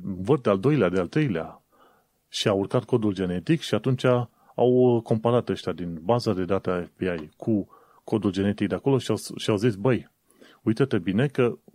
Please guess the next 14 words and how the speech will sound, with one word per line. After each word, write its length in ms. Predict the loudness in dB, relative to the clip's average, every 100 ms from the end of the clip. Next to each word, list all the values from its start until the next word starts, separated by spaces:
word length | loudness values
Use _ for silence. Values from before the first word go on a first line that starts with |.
| _
codul 300 | 0 0 0
genetic 380 | 0 0 -2 -6
pe 80 | -4
care 160 | -2
îl 60 | -2
avem 240 | 0 2
noi 300 | 2 0 -2 -4
aici 300 | -6 -8 -10
ca 120 | -6 -4
probă 500 | 0 0 0 -4 -2
în 240 | -2 -2
dosarul 460 | -4 -2 -2 -2 -4 -6 -6
X 260 | -12 -14 _ _ _ _ _ _ _ _ _ _
e 340 | 0 2 2